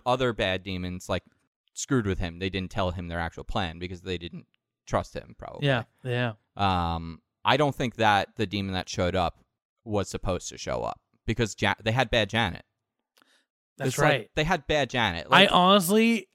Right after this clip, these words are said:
Speaker 2: completely <laughs> forgot
Speaker 1: yeah,
Speaker 2: about
Speaker 1: that's why I'm saying,
Speaker 2: that.
Speaker 1: like, it can't be skin suit Michael, because then imagine you have skin suit Michael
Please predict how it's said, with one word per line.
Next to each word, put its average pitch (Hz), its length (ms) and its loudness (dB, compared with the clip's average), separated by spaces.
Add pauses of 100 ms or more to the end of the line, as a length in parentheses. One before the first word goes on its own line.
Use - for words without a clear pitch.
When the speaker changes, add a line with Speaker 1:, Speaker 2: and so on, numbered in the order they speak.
Speaker 2:
completely 214 800 4
<laughs> - 20 2
forgot 262 300 6
Speaker 1:
yeah, - 280 6
Speaker 2:
about 302 240 8
Speaker 1:
that's 214 220 8
why 220 100 8
I'm 202 80 2
saying, 214 200 4
Speaker 2:
that. 185 60 2
Speaker 1:
like, 170 180 4
it 170 80 -2
can't 190 200 -2
be 165 100 0
skin 135 280 -4
suit 107 200 -2
Michael, 90 360 -4
because 131 240 -2
then 165 180 2
imagine 165 440 0
you 147 60 2
have - 80 -2
skin 160 240 -4
suit - 180 -6
Michael 120 340 -2